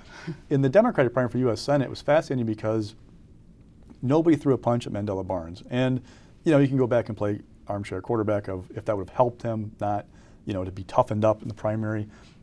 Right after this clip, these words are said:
But the challenge was for all of those Democrats, if you threw a punch, one, it wasn't geared to help you. If, let's just play, if Alex Lasry criticized Mandela Barnes, would he benefit directly, or might Tom Nelson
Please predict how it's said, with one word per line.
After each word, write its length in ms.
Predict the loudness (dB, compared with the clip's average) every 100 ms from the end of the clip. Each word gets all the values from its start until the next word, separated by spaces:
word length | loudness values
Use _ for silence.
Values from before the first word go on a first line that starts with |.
| -12
But 80 | -8
the 60 |
challenge 420 | -4 2 4 4 2
was 240 | 2 0
for 140 | 0 2
all 220 | 4 6
of 60 |
those 260 | 4 0 -2
Democrats, 640 | 0 0 0 -2 -4 -6 -14 -20 -20 -20 -20 -2
if 200 | 0 0
you 80 | -4
threw 260 | 0 2
a 40 | 2
punch, 600 | 4 2 4 0 -8 -18 -20 -20 -20 -20 -20 -6
one, 520 | 0 4 6 4 2 -4
it 80 | 0
wasn't 240 | 2 2
geared 120 | 2 2
to 60 |
help 280 | 0 -2 -2
you. 360 | -2 -2 -2 -8 -16 -20 -20 -20 -6
If, 260 | -2 -2 4
let's 200 | 4 4
just 260 | 2 -4 -12 -18
play, 380 | -2 2 2 2
if 100 | 0 2
Alex 260 | 4 4
Lasry 420 | 2 2 4 2 -2
criticized 500 | -4 -2 -2 -2 -4
Mandela 280 | -8 -6 0
Barnes, 480 | 2 2 0 -6
would 100 | -8
he 80 | -8
benefit 360 | -4 -4 -4 -2
directly, 480 | 0 0 0 -2 -4 -12 -20 -8 2
or 180 | 4
might 380 | 4 2 0 -2
Tom 240 | -4 -4 2
Nelson 540 | 2 2 0 -2 -4